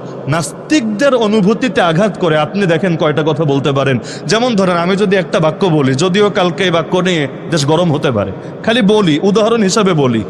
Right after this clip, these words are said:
এই যেই কয়েকটা নারী বিষয় সংস্কার কমিশনে জড়িত ছিল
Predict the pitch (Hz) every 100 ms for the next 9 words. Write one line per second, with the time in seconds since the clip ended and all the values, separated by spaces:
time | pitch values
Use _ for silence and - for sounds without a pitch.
0 | - - - - 220 131 196 262 - 285
1 | 285 - 196 151 151 170 190 208 233 220
2 | 190 175 165 220 202 196 185 180 208 160
3 | 147 156 175 - 247 170